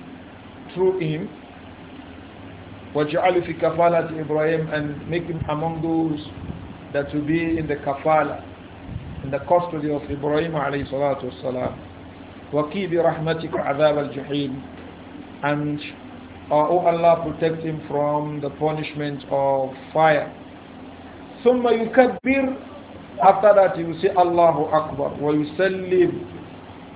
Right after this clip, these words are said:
And he will say what? Taslim. He will say Taslim once.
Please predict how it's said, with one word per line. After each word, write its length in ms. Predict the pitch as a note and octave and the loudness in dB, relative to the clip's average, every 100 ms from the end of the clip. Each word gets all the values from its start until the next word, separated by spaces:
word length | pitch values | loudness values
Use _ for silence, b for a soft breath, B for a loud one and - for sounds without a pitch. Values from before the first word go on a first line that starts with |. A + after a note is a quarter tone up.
| - | -2
And 180 | D3+ | 0
he 80 | D3+ | 2
will 120 | D3+ D3+ | 0 0
say 120 | F3 | 2
what? 240 | E3 D3+ - - - - - - - - - - - - | 4 2 0 -10 -14 -16 -16 -16 -16 -14 -14 -14 -14 -8
Taslim. 480 | C3+ B2+ C3+ C3+ A#2+ - - - - - - - | -6 -6 -6 -4 -6 -8 -14 -16 -16 -16 -16 -6
He 60 | D3+ | -2
will 160 | E3 E3 | 0 2
say 80 | G#3 | 2
Taslim 520 | F#3+ F3 D#3 F#3 F3 | 0 -4 -4 -4 -2
once. 720 | E3 F3 F3+ F3+ F#3 F3+ F3+ | 0 4 6 6 4 2 -4